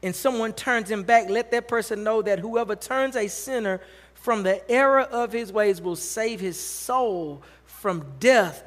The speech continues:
and cover a multitude of sins." This is serious, y'all.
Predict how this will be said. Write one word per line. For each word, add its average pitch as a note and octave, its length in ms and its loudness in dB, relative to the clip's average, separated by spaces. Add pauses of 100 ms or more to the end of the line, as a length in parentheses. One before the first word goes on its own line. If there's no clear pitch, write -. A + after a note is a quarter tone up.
(320)
and F#3 180 -6
cover F#3 460 0
a D#3 140 -8
multitude G3 720 -6
of D#3+ 40 -6
sins." D3 560 -8 (220)
This A#3+ 140 -6
is - 40 -4
serious, F#3 520 -2
y'all. C#3 380 -6